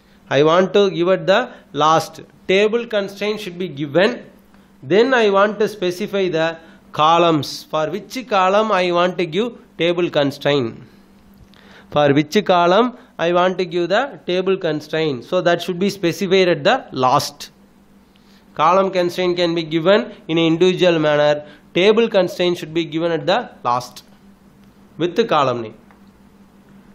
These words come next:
Can you understand, students? Right. Now we can see the example for column constraint.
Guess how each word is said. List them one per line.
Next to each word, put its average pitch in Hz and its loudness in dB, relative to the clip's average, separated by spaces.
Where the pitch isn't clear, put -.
Can 165 0
you 165 0
understand, 185 0
students? 185 -4
Right. 113 -14
Now 208 4
we 214 2
can 190 -2
see 214 -8
the 196 0
example 202 -2
for 165 -4
column 185 -2
constraint. 156 -8